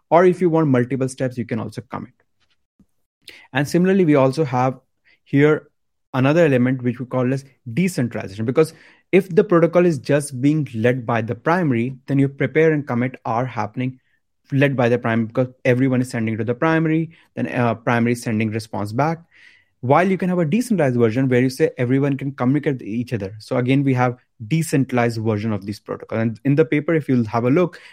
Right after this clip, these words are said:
we try to show us a s-, symbol to represent this decentralization. So we are trying to sh-, show the difference between centralized prepare and commit and decentralized prem-, prepare and commit, basically saying who is leading to this next decision-making steps.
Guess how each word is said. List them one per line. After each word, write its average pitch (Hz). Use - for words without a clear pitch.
we 135
try 143
to 160
show 143
us 135
a 120
s-, -
symbol 165
to 139
represent 123
this 113
decentralization. 107
So 139
we 127
are 143
trying 165
to 190
sh-, 165
show 151
the 143
difference 139
between 139
centralized 160
prepare 160
and 165
commit 175
and 135
decentralized 131
prem-, 107
prepare 120
and 110
commit, 110
basically 120
saying 139
who 190
is 160
leading 131
to 127
this 131
next 123
decision-making 110
steps. -